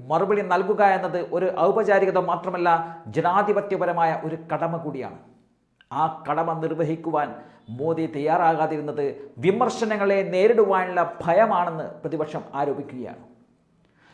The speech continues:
ബജറ്റ് സമ്മേളനത്തിനിടെ എട്ട് കോൺഗ്രസിൻ്റെ എം പിമാരെ സസ്പെൻഡ് ചെയ്ത നടപടി തന്നെ കേന്ദ്ര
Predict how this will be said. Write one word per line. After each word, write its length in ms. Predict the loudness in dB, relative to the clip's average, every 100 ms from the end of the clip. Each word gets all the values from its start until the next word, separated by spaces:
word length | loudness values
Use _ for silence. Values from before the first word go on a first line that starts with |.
| -20 _
ബജറ്റ് 400 | 6 8 8 4 2
സമ്മേളനത്തിനിടെ 640 | 2 8 6 8 2 2 2 2 2
എട്ട് 400 | 2 0 -4 2 2 0 -2
കോൺഗ്രസിൻ്റെ 520 | 0 2 -2 -4 -2 0 0
എം 60 | 0
പിമാരെ 340 | 0 2 2 0 -2
സസ്പെൻഡ് 420 | -6 -4 -6 -4 -2
ചെയ്ത 160 | 0 0 -2 -4
നടപടി 340 | -2 0 0 0
തന്നെ 220 | -2 -4 -6 -14 -20 _
കേന്ദ്ര 260 | 2 2 0